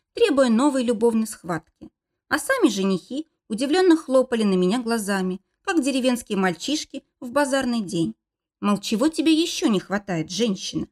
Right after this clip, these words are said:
Мы сильные, бодрые, и члены у нас большие. Я вздохнула и поняла, что увернуться от воспитательной работы не получится.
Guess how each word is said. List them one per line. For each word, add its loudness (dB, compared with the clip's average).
Мы 0
сильные, -2
бодрые, -2
и -10
члены 0
у -2
нас 0
большие. -4
Я 6
вздохнула 2
и -4
поняла, -4
что 2
увернуться 2
от -10
воспитательной -2
работы 0
не 2
получится. -6